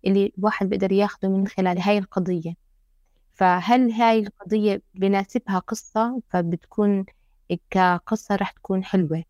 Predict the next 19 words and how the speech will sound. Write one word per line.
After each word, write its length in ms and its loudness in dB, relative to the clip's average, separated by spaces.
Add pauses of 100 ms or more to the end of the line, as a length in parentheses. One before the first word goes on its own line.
(340)
إن 80 0
كان 260 0
تقرير 560 0
أو 100 0
إن 120 -4
كان 240 -4
تحقيق. 380 -6 (760)
هلأ 280 2
التحقيق، 680 -2 (340)
خليني 300 0
شوي 180 -2
هيك 220 -4
أح-، 260 -4
إذا 140 0
بدي 240 -2
أحكي 240 -4
عنه 240 2
بشكل 320 -6
أكبر. 440 -4